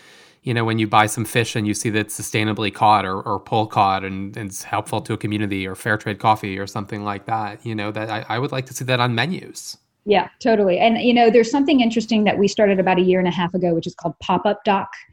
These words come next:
Speaker 2: Um, so we are bringing together, um, physicians and doctors and mental health providers, et cetera, um, in a, in a space.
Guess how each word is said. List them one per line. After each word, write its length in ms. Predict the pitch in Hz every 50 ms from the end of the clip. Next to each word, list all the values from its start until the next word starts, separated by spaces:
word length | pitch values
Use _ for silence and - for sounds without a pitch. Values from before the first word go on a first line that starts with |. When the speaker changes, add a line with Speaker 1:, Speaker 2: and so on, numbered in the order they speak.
| - - - - - - _ _ -
Speaker 2:
Um, 420 | 196 190 190 190 180 170 170 -
so 160 | - - 190
we 220 | 185 190 202 220 226
are 100 | 208 196
bringing 320 | 185 190 190 190 190 196
together, 640 | 190 - 202 180 185 180 175 175 175 175 170 170 -
um, 540 | 175 175 170 170 165 165 165 165 165 170 165 - - _ _ _
physicians 640 | - 220 202 190 226 202 - 226 202 190 190 185 175
and 100 | 196 190
doctors 380 | 185 185 180 180 196 185 180 190
and 80 | 180
mental 240 | 175 170 170 185 175
health 200 | 180 180 180 175 -
providers, 440 | - 185 165 170 165 160 165 165 165
et 140 | 175 175 -
cetera, 420 | - 175 175 175 170 165 165 170 - - - - _ _ -
um, 560 | 180 180 180 175 170 170 170 170 170 170 - -
in 280 | - 190 190 190 196 196 - -
a, 480 | 196 190 190 185 185 185 185 180 180 180 -
in 100 | 185 185
a 60 | 202
space. 540 | 220 - - 208 180 165 269 139 - -